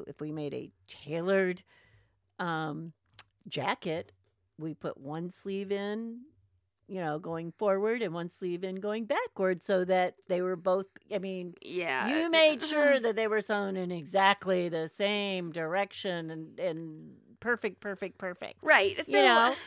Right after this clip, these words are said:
Speaker 2: it's
Speaker 1: I, I don't sew like that anymore.
Speaker 2: I guess I would be wary, I, of, of, of people who sort of deal in absolutes. Now, I know that
Speaker 1: Yes.
Speaker 2: Ziti and I will, will say things like, "We always do this or that," but I think we provide a pretty good explanation.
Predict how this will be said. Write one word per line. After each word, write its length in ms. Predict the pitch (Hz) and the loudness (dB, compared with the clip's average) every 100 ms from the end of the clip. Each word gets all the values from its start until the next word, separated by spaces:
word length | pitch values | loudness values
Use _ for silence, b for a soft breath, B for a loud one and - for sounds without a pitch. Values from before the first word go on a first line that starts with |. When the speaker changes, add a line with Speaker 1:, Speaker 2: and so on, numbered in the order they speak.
| - - | -10 -6
Speaker 2:
it's 140 | 330 | 0
Speaker 1:
I, 160 | - 226 - | 4 4 6
I 180 | 240 294 | 8 8
don't 260 | 311 285 | 6 2
sew 220 | - 302 453 | 2 4 4
like 140 | 440 | 0
that 180 | - 196 | 2 2
anymore. 580 | 185 190 180 139 95 226 | 2 -2 -4 -4 -4 0
Speaker 2:
I 100 | 302 | 0
guess 180 | 339 349 - - | 2 0 -2 0
I 200 | 311 466 | 0 2
would 100 | 494 | -2
be 160 | 349 294 | -6 -8
wary, 520 | 240 226 226 220 220 208 | -6 -4 -2 -4 -6 -4
I, 220 | 233 302 - | -4 -4 -6
of, 260 | - 226 208 | -2 0 0
of, 180 | - 180 - _ _ - | -2 -6 -8 _ _ -10
of 300 | 190 185 - | -6 -6 -8
people 360 | - 285 277 262 | -12 -10 -8 -8
who 180 | 240 220 | -8 -8
sort 260 | - 208 | -6 -4
of 140 | 190 190 | -4 -6
deal 240 | 220 220 | -8 -4
in 100 | 196 | -2
absolutes. 600 | 190 190 - 208 202 - | -2 -2 -4 -4 -6 -6
Now, 100 | 220 214 | -6 -4
I 60 | |
know 180 | 220 311 | 0 -2
that 100 | 311 | 0
Speaker 1:
Yes. 160 | 185 302 | -4 -4
Speaker 2:
Ziti 180 | 294 277 | -4 -4
and 120 | 247 | 0
I 260 | 208 196 - | 0 0 -4
will, 320 | 202 202 165 - | -4 -2 -4 -6
will 160 | 190 | -6
say 220 | 196 202 | -4 -2
things 320 | 196 185 180 180 | -2 -2 -4 -4
like, 160 | 180 | -6
"We 120 | - - | -6 -2
always 540 | 208 196 190 185 196 196 | 2 4 4 2 0 -2
do 180 | 185 180 | -8 -4
this 400 | 180 165 170 180 | -4 -4 -6 -8
or 120 | 175 | -6
that," 340 | 175 170 175 | -2 -2 -2
but 100 | - | -6
I 40 | 214 | -12
think 220 | - 285 | -12 -2
we 80 | 381 | -2
provide 420 | 440 440 254 185 | -2 -4 -4 -4
a 60 | 175 | -8
pretty 260 | - 175 | -10 -10
good 160 | 170 185 - | -8 -8 -10
explanation. 1000 | - - - 151 107 196 - 277 294 | -14 -14 -12 -8 -8 -8 -6 -6 -6